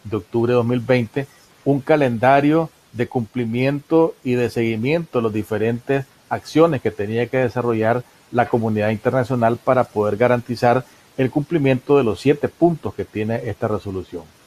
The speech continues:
Al final, eh, desde el inicio el régimen desconoció, eh, y negó la participación en esta resolución. Al final, pues, no cumplió,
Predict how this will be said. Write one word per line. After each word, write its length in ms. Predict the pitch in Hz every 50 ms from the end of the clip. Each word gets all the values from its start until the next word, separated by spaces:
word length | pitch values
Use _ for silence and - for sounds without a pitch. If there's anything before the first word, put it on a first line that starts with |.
| _ _ _ _ _ _ _ _ _
Al 180 | - 123 123 -
final, 560 | - 131 120 120 120 127 135 147 165 185 190 - _ _ -
eh, 480 | - 117 113 110 113 110 107 110 - - - _ _ _ _ _
desde 200 | 127 123 113 120
el 100 | 117 113
inicio 340 | 110 120 135 127 - 156 156
el 80 | 143
régimen 640 | 131 143 139 127 139 143 143 151 151 143 123 107 110 -
desconoció, 800 | 107 120 110 - - 117 110 104 92 - - 117 135 175 190 - _ _ _ _ _ _ _ _ _ _ _ _ -
eh, 240 | - 110 110 107 110 -
y 100 | 135 127
negó 480 | 123 120 113 110 117 139 170 185 165 - _ _ _ _ _ _ _ -
la 200 | - 113 113 113
participación 880 | - - - - - 101 113 113 - - 110 104 - 117 117 120 131 147
en 120 | 131 120
esta 200 | 113 110 - 127
resolución. 680 | 123 127 - 143 143 143 131 104 123 131 143 165 175 190 - _
Al 140 | - 107 104
final, 380 | - - 113 107 110 110 120 123
pues, 220 | - - 135 113
no 140 | 110 113 107
cumplió, 600 | - 131 127 107 - - 113 113 113 131 139 131